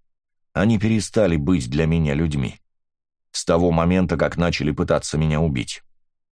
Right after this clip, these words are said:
В плотном огне начались первые прорехи, кто-то, отстреляв магазин, тратил несколько секунд на замену.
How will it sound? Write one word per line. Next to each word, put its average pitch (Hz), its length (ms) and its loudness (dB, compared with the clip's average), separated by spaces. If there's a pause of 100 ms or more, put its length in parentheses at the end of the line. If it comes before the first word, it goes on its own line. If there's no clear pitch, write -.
(840)
В - 120 -20
плотном 80 440 0
огне 76 300 0
начались 71 420 -2
первые 78 380 0
прорехи, 80 540 -2
кто-то, 90 400 -2
отстреляв 85 540 -2
магазин, 80 480 0
тратил 85 380 0
несколько 82 460 -2
секунд 82 440 -2
на 80 140 0
замену. 69 480 -2